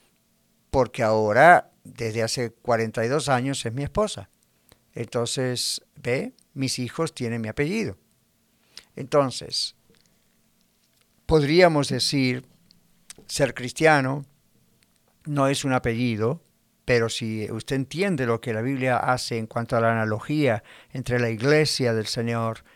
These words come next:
y el Señor Jesucristo, los miembros de la iglesia somos los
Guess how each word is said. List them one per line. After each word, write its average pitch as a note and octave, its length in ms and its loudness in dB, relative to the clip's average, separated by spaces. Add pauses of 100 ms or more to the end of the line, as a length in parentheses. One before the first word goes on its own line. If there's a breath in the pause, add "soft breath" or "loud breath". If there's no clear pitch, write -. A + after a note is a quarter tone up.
(200 soft breath)
y C3 160 0
el A#2 80 0
Señor A2+ 340 -4
Jesucristo, C3 720 -4
los A#2 160 -2
miembros A#2+ 320 -2
de C3 60 -2
la B2+ 80 0
iglesia B2+ 380 -4
somos A#2 340 -2
los A2+ 260 -2